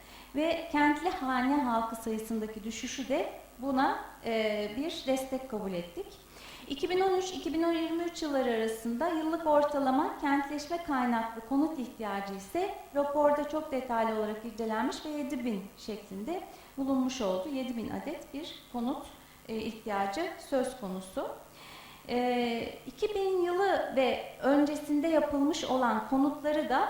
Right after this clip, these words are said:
yenilenmesi gerektiğini, daha doğrusu ekonomik ömürlerini tamamlamaya doğru gittiğini düşündük. Ve buradan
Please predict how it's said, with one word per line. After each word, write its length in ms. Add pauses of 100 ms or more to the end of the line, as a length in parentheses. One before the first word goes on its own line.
yenilenmesi 1040
gerektiğini, 760 (260)
daha 260
doğrusu 360
ekonomik 760
ömürlerini 580
tamamlamaya 720
doğru 300
gittiğini 480
düşündük. 640 (300)
Ve 160
buradan 460